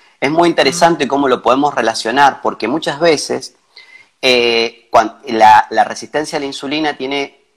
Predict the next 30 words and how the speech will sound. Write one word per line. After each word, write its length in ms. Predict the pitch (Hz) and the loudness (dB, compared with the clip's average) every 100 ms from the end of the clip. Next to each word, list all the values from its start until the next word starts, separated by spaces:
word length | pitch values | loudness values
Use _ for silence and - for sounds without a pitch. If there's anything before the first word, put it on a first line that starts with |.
| - | -6
eh, 440 | 117 113 110 104 - | -4 -2 -4 -6 -8
una 240 | 123 135 | -2 0
relación 560 | 120 123 - 147 143 - _ _ | 0 -2 -4 -4 -6 -8 _ _
muy 320 | 123 151 202 | -4 0 2
importante 640 | 185 156 123 - 147 147 131 | 0 0 -2 2 0 0 -4
con 140 | 110 | 0
la 60 | 107 | 2
autoinmunidad. 720 | 104 113 101 101 101 101 92 - _ _ _ _ _ - - - | 0 -2 -6 -6 -4 -2 -2 -4 _ _ _ _ _ -20 -12 0
Eh, 560 | 120 117 110 110 113 _ _ _ _ _ | 2 4 2 0 -4 _ _ _ _ _
y 160 | - 143 | -6 -4
muchas 340 | 190 - 190 | -4 -4 -2
veces 260 | 208 196 190 | -2 -2 -4
no 320 | 180 190 156 | 0 -2 0
vemos 640 | 165 170 131 123 135 - | 0 0 2 0 -2 -4
lo 160 | 120 107 | -4 -2
que 340 | 107 110 107 | -2 -2 -4
siempre 340 | 107 151 151 139 | -6 -6 -2 2
digo 220 | 135 131 | 2 2
todo, 220 | 123 117 | 0 -2
no 80 | 131 | -2
necesitamos 720 | 180 170 131 135 170 175 135 | -6 -6 -12 -2 0 0 -2
tener 220 | 110 120 | -8 -6
la 80 | 123 | -6
insulina 560 | 117 - 113 131 120 131 | -8 -10 -12 -2 4 4
alta, 500 | 117 95 107 117 - _ _ _ _ | 2 2 2 2 -2 _ _ _ _
porque 280 | 135 120 139 | -2 -2 0
muchas 260 | 185 190 | 0 0
veces 180 | 180 180 | -2 0
hay 140 | 160 143 | -2 -2
signos 640 | - 165 170 160 - - | -2 -2 -2 -4 -10 -18